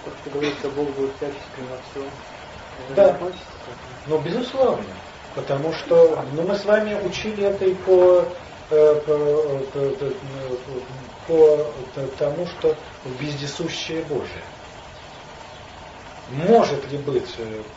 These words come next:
Speaker 2: такое место, где Бога нет? Вот сейчас, или по-,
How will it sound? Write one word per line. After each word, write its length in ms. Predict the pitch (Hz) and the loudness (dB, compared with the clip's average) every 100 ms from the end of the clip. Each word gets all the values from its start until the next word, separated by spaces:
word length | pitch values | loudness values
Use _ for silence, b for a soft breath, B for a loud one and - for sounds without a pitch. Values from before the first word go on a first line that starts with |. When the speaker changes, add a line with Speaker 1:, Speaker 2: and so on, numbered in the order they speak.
| 113 107 | -12 -10
Speaker 2:
такое 340 | 120 - 110 110 | -12 -10 -10 -8
место, 320 | 156 175 - 95 101 | -6 -6 -8 -14 -10
где 280 | 123 127 120 - | -6 -6 -6 -6
Бога 260 | 117 117 | -6 -6
нет? 200 | 117 - - - - - - - - - - - - - - - - - | -8 -10 -16 -18 -20 -20 -20 -20 -20 -20 -20 -20 -20 -18 -18 -18 -18 -8
Вот 160 | 113 - | -4 -4
сейчас, 680 | 143 127 - 147 127 - | -4 -4 2 4 4 2
или 140 | 131 127 | -6 -4
по-, 240 | 135 123 | -2 -2